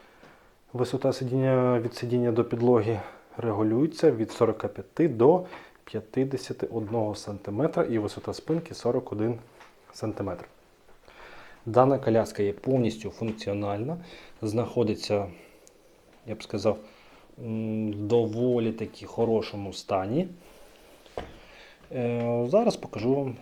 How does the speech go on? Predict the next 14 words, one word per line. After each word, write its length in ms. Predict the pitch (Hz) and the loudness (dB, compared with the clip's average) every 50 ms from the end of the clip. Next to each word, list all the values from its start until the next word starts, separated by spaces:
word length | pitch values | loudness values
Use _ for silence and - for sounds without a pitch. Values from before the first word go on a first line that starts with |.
| - | -10
детально 580 | 107 101 98 - - 110 113 127 120 113 117 113 - - - - - - - - - - - - - - - - - - - - - - | -8 -8 -8 -6 -4 -4 -2 -2 -2 -2 -4 -6 -8 -10 -16 -20 -20 -20 -20 -20 -20 -20 -20 -20 -20 -20 -18 -18 -18 -20 -20 -20 -20 -18
по 100 | - - - | -18 -16 -16
всіх 380 | - - - 117 107 - - | -14 -8 -6 -6 -6 -6 -8
нюансах, 540 | 104 104 107 113 117 117 - 113 - - - | -6 -4 -2 -2 -2 -2 -4 -6 -8 -8 -12
які, 360 | - - - - 110 107 95 92 - - - | -14 -16 -12 -10 -8 -8 -8 -10 -12 -16 -14
можливо, 460 | 107 95 90 101 101 110 110 101 95 | -14 -12 -10 -8 -6 -6 -4 -4 -6
десь 440 | 87 90 101 87 - - - - - - - - - | -6 -8 -10 -10 -12 -14 -16 -16 -18 -20 -20 -18 -14
є, 340 | 101 95 95 110 127 143 127 - - - - - - _ _ - - - - _ _ _ | -14 -6 0 2 2 2 2 -2 -8 -16 -20 -20 -20 _ _ -20 -20 -20 -20 _ _ _
якісь 340 | - - 110 113 110 - - - | -8 -4 -4 -4 -4 -6 -8 -8
дуже 300 | 107 104 110 110 117 104 | -4 -4 -2 -2 -2 -4
незначні. 680 | 101 101 92 87 98 98 90 - - - 98 92 85 - _ - _ _ - - - - - - - - - - - - - - _ _ _ _ | -4 -4 -6 -6 -8 -8 -8 -8 -10 -10 -12 -14 -14 -16 _ -20 _ _ -20 -20 -20 -20 -20 -20 -20 -20 -20 -20 -20 -20 -20 -20 _ _ _ _
Отже, 440 | - 123 113 117 101 90 92 90 90 85 - _ _ _ _ _ _ _ _ _ _ - - - - - - - - | -2 0 0 0 0 -2 -4 -8 -10 -12 -16 _ _ _ _ _ _ _ _ _ _ -20 -20 -20 -20 -20 -20 -20 -10
підніжки 640 | - 113 104 101 113 117 113 110 104 - - - - - - - - - - - - - - - _ | -8 -6 -2 0 2 2 2 0 -2 -6 -10 -16 -20 -20 -20 -20 -20 -20 -20 -20 -20 -20 -20 -18 _
регулюються 760 | - - 90 90 87 101 110 110 113 110 101 - - - 98 | -4 -2 -2 -2 2 2 6 6 8 6 6 4 -2 -8 -12